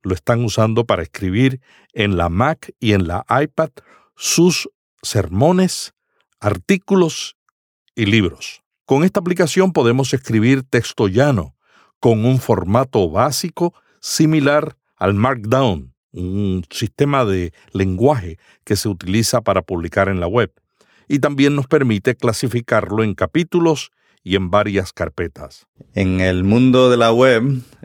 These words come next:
Speaker 2: el Markdown está tomando mucho auge, especialmente en sistemas de,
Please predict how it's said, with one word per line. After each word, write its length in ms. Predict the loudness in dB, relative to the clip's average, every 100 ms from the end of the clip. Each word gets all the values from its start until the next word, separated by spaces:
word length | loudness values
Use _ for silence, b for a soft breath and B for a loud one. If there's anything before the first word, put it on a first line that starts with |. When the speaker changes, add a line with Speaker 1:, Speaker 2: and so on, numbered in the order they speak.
| -6
Speaker 2:
el 160 | -2 0
Markdown 720 | 0 0 0 0 2 2 2
está 320 | 0 -2 -4
tomando 420 | -2 0 0 0
mucho 380 | 0 -2 0 0
auge, 460 | 0 0 -2 -4 -8 b -10
especialmente 1300 | -8 -4 -2 0 2 2 0 2 2 2 0 -2 -2
en 400 | 0 0 -2 -4
sistemas 680 | -4 -4 -2 -2 0 0 0
de, 540 | -2 -2 -6 -8 -12